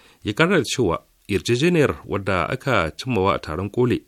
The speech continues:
a tsakanin shugabannin ƙasashen Eritrea, Somalia da kuma Masar a birnin Asmara ba ta da wasu manufofi illa ƙarfafa dangantaka ta haɗin gwiwa tsakanin juna, tare da tabbatar da zaman lafiya da kuma kwanciyar hankali a Somalia, da kuma cin moriya a tsakanin ƙasashen.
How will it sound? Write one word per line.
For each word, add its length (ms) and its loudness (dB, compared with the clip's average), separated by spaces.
a 60 -12
tsakanin 320 -4
shugabannin 540 -6
ƙasashen 420 -6
Eritrea, 560 -2
Somalia 520 0
da 80 -6
kuma 280 -4
Masar 480 -4
a 160 -8
birnin 320 -4
Asmara 440 -6
ba 140 0
ta 100 2
da 80 6
wasu 240 2
manufofi 640 0
illa 200 0
ƙarfafa 360 -4
dangantaka 540 -4
ta 80 -12
haɗin 300 -4
gwiwa 260 2
tsakanin 480 -4
juna, 320 0
tare 220 2
da 60 -4
tabbatar 380 -2
da 180 4
zaman 240 0
lafiya 280 0
da 60 -4
kuma 200 -4
kwanciyar 400 -6
hankali 340 -2
a 80 -4
Somalia, 640 -4
da 80 -20
kuma 300 -2
cin 180 -4
moriya 600 -2
a 160 -6
tsakanin 480 -4
ƙasashen. 540 -4